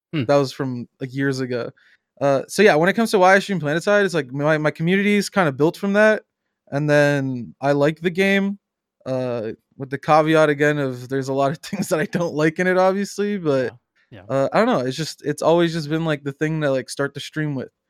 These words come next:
Speaker 2: Like, I
Speaker 1: Mm-hmm.
Speaker 2: think everybody at least has, like, a, a grind that they kinda do. Not a grind, but, like, a routine that they do when they start stream. Like, X Q C, he'll, like, start the stream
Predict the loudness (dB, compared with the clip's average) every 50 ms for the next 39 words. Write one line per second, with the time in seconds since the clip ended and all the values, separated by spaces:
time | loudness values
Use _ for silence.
0 | _ _ _ _ _ -12 -8 -6 -4 -4 -4 -4 -2 -2 0 0 0 -2 -2 0
1 | -2 0 2 2 0 0 0 -2 -4 -4 0 0 0 0 0 -2 -2 -2 -2 -4
2 | -4 -6 -6 -6 -6 -6 -6 -4 -2 0 0 0 0 -2 -2 -4 -6 -8 -8 -6
3 | -6 -8 -6 -6 -6 -6 -6 -6 -8 -8 -8 -6 -6 -6 -6 -8 _ _ _ 2
4 | 4 4 4 4 2 0 0 0 0 -2 -2 -2 -2 -2 0 0 0 2 2 2
5 | 2 0 -2 -6 -4 -2 0 0 -2 -2 -4 _ _ _ _ _ _ -4 -4 -2
6 | -2 -2 -4 -2 0 0 0 0 0 -2 -2 -4 -4 -4 -2 -2 -2 -2 -6 -12
7 | -12 -10 -8 -8 -8 -8 -8 -10 -10 -10 -10 _ -6 -6 -6 -6 -10 -10 -10 -10
8 | -8 -6 -6 -6 -4 -4 -4 -4 -6 -6 -8 -10 -6 -2 0 -2 -2 -2 -8 -14
9 | -12 -6 -4 -4 -2 -2 -4 -6